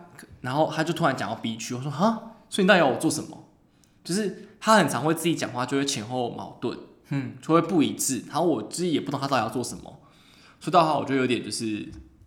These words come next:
Speaker 2: 没送。
Speaker 1: 我就不想理他了，就是
Speaker 2: <laughs> 所以你都不帮他做事就对了。
Speaker 1: 就是，或是我就只做一半，然后做做，哈，可是你不是跟我讲这样这样这样吗？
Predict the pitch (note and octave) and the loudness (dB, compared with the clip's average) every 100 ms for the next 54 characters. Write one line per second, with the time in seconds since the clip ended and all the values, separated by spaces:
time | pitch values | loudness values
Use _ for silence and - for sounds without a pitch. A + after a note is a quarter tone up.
0 | _ A2 G#2+ A2 A#2 - - _ _ _ | _ -10 -8 -6 -6 -8 -18 _ _ _
1 | _ - B2+ D3 D3+ A2+ G2 F#2 F2+ - | _ -8 0 2 4 2 -2 -6 -6 -10
2 | - A#2 B2 B2+ - - _ _ - - | -6 -2 -2 -4 -6 -18 _ _ -20 0
3 | D#3+ D3 C#3+ C#3 B2+ C3+ A#2+ B2 A2 G#2+ | 2 4 4 4 2 0 -4 -6 -8 -8
4 | G#2 G2 - - - A#3+ A#3 A#3+ A#3 D#3+ | -8 -10 -16 -6 2 4 8 8 8 4
5 | F3+ A#2 E3+ A#2+ - A#2+ - - A#2 D3 | 2 0 0 0 4 2 2 -2 2 4
6 | D#3+ D#3 C#3+ F#3 F#3+ B2+ F3 C3 C#3 D3+ | 2 -2 0 -2 -2 0 0 0 0 2
7 | C#3+ B2 - A#2+ A#2 A#2 G#2+ - - | 2 0 -2 0 0 0 -4 -4 -12